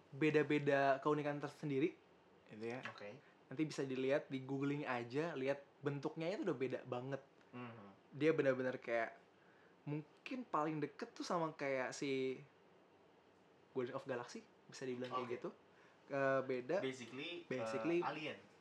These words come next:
Speaker 2: Alien,
Speaker 1: tapi,
Speaker 2: oke.
Speaker 1: eh, basically semua alien. Dan yang menarik adalah si Eternals ini bakal banyak ngebahas itu tentang, apa ya, mereka kayak ngejagain.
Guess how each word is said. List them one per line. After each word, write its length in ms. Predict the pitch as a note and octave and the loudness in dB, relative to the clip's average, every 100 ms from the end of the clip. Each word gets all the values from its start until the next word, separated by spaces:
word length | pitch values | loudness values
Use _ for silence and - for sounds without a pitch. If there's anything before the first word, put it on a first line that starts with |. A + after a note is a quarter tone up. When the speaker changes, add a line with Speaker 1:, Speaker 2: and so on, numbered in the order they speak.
| - C3+ | -4 2
Speaker 2:
Alien, 320 | D#3 F#3+ D#3+ | 8 10 10
Speaker 1:
tapi, 320 | C#3 - C3 | 6 2 -2
Speaker 2:
oke. 160 | A2 A2 | -2 -8
Speaker 1:
eh, 160 | A2 | -6
basically 320 | C3 B2+ C#3 | -4 -2 -4
semua 240 | - C#3+ C#3+ | -4 -4 -2
alien. 380 | C3 B2 A#2+ E3 G3+ - - - - - - - - | -2 -4 -2 -4 -6 -20 -20 -20 -20 -20 -20 -20 -2
Dan 240 | C#3+ C#3+ | 2 2
yang 80 | D3 | 2
menarik 400 | D3 C3+ D3 - | 2 2 2 2
adalah 320 | D3 B2+ D3+ | 0 2 0
si 480 | - C#3+ C3+ C3 B2 - - - - - - - - | 0 4 4 4 0 -8 -20 -20 -20 -20 -20 -14 -2
Eternals 420 | D3 D3 D3 C#3+ | 0 2 2 2
ini 180 | D#3 G#3 | 0 2
bakal 420 | E3+ C#3+ C#3 C3+ | 2 4 4 2
banyak 680 | C3 B2+ C3+ C3 C3 G3 - | 0 -4 0 0 0 -4 -2
ngebahas 460 | C#3+ B2 A#2+ D#3 | -2 0 -2 -2
itu 160 | F3+ G3+ | -4 -4
tentang, 480 | G#3+ D#3+ D3 G3+ A3+ - - - - - - - - - - - - | -4 -6 -2 -4 -4 -16 -20 -20 -20 -20 -20 -20 -20 -20 -20 -20 -12
apa 220 | G3+ G#3+ | -8 0
ya, 80 | E3 | 2
mereka 200 | E3 A3 | 0 -4
kayak 180 | - E3 E3 | -6 -4 -2
ngejagain. 580 | C#3 C#3 C3+ D3 G3 | 2 2 4 4 4